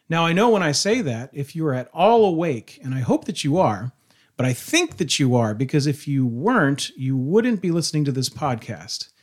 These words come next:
It should rouse you to action. And when you hear that, your soul goes, "Yes, I know I'm created for something better.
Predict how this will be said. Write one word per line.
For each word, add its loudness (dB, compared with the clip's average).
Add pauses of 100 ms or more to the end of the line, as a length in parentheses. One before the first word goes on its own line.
(340)
It -4
should -2
rouse 0
you -2
to 0
action. -4 (320)
And -2
when 2
you 0
hear 0
that, 0
your -4
soul 2
goes, 0
"Yes, 2
I -4
know 2
I'm 0
created -2
for -6
something -4
better. -2